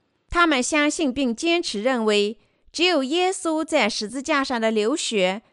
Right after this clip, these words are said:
才是拯救所有罪人出罪孽的真理。然而，我要告诉他们，真赦罪靠信仰福音真理才有可能。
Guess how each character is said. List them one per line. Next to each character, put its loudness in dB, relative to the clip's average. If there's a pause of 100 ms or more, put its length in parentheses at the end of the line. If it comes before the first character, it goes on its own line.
才 0
是 -4
拯 0
救 -2
所 -2
有 0
罪 -2
人 0
出 -8
罪 -4
孽 0
的 0
真 -4
理。 -2 (500)
然 2
而， 4 (240)
我 6
要 4
告 2
诉 -2
他 0
们， -2 (280)
真 2
赦 2
罪 -2
靠 2
信 0
仰 2
福 -4
音 0
真 0
理 -2
才 -2
有 2
可 -2
能。 -4